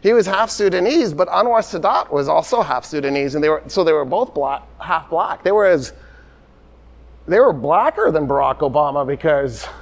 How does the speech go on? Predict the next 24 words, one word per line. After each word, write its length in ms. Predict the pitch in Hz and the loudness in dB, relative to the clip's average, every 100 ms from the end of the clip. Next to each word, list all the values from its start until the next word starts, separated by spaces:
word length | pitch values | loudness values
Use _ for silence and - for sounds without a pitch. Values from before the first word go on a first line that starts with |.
| - | -8
right, 240 | 175 165 160 | -2 0 0
I 60 | |
mean, 160 | 160 156 | 0 -4
if 140 | 147 | -4
you're 120 | 156 | -2
not 360 | 135 156 220 - | -2 0 -2 -2
black 320 | 135 127 127 | -4 -4 -4
Egyptian, 420 | 127 139 - 135 | -4 -4 -4 -8
you're 140 | 135 131 | -6 -6
still 280 | - 247 196 | -4 -4 -4
part 440 | - 123 127 101 | -8 -6 -6 -6
black. 420 | 113 104 87 - - - - - - - - - - | -6 -6 -8 -16 -18 -18 -20 -20 -20 -20 -20 -18 -14
You 340 | 113 - 139 | -12 -6 -2
know 80 | 147 | 2
what 140 | 147 | 0
I 80 | 139 | -2
mean? 500 | 120 123 123 131 120 113 - - - - - - | -6 -6 -6 -6 -8 -14 -20 -20 -20 -20 -20 -8
Genetically, 720 | 147 220 226 233 208 170 147 147 | -2 2 2 0 -2 -2 0 0
Egyptians 460 | 139 170 170 151 | 0 -2 -2 0
are 80 | 151 | 0
about 320 | 135 135 - | 0 -2 -4
sixty 320 | - 190 202 | -6 -6 -6
percent 520 | 190 175 151 165 135 151 | -4 -4 -2 -2 -2 -4
white, 560 | 135 139 143 - - | -2 0 -2 -6 -14